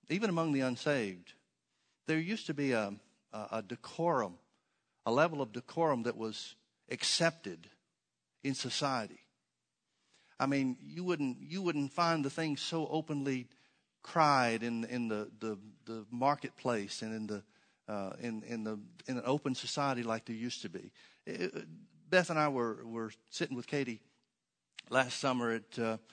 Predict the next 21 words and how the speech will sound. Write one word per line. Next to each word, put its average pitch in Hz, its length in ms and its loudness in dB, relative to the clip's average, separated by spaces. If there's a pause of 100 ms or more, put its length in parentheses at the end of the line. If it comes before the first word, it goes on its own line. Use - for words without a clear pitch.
(260)
at 120 100 2
a 110 40 2
restaurant, 117 480 0 (400)
and 127 180 2
there 123 80 2
was 117 200 -4
a, 101 280 -2
um, 95 320 -8
young 160 300 2
couple. 110 460 0 (1300)
I'm 170 140 2
gonna 170 160 2
guess 156 220 2
they 165 100 4
were 147 180 2
in 143 120 4
their, 135 100 4
maybe 139 260 4
their 120 240 0
late 135 280 2 (280)
twenties 156 500 0